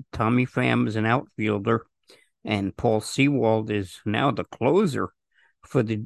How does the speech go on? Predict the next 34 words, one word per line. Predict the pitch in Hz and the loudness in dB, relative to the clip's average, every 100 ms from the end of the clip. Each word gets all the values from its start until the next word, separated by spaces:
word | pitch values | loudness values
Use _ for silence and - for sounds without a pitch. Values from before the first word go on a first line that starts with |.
| - | 0
Diamondbacks. | 110 101 98 98 95 80 - - - | 2 4 2 0 -4 -6 -8 -8 -10
And | 98 90 101 _ _ _ - | -8 -10 -14 _ _ _ 0
both | 160 226 - | 2 4 2
of | 123 | 2
those | 110 104 92 | 2 2 -2
guys | 98 107 110 110 | -6 -6 -6 -6
were | 113 | -2
on | 107 107 | -2 -2
the | 98 | -2
Mets, | 135 - - - - - _ _ | -2 -2 -4 -6 -8 -12 _ _
and | 117 | -2
neither | 117 127 123 | 0 0 -2
one | 110 151 | 2 2
of | 165 | 2
them | 123 113 104 _ _ _ - | 0 -2 -4 _ _ _ -2
covered | 147 135 117 | 0 2 -2
themselves | 113 110 - 127 120 104 | -4 -6 0 0 0 -4
with | 107 - | -6 -2
glory | 127 151 151 113 113 | 0 2 2 -2 -4
when | 117 113 | -4 -4
they | 117 | -4
played | - 120 117 | -4 -2 -2
in | 107 107 | -2 -8
Queens. | - 120 107 113 131 - _ _ _ _ _ _ | -6 -6 -6 -8 -12 -16 _ _ _ _ _ _
But | 123 117 | -4 -2
now | 117 147 175 | -2 0 0
they're | 139 135 143 143 - _ _ | 0 0 -2 -4 -10 _ _
in | 131 143 | 0 2
the | 156 | 2
World | 143 151 139 | 0 -2 -4
Series | 143 - 160 123 113 - - | -6 -4 -2 0 -4 -8 -10
with | 113 127 - _ _ _ _ | -4 -4 -6 _ _ _ _
the | 135 | -2
Diamondbacks. | 135 151 156 113 107 - - | 0 2 2 -2 -6 -10 -14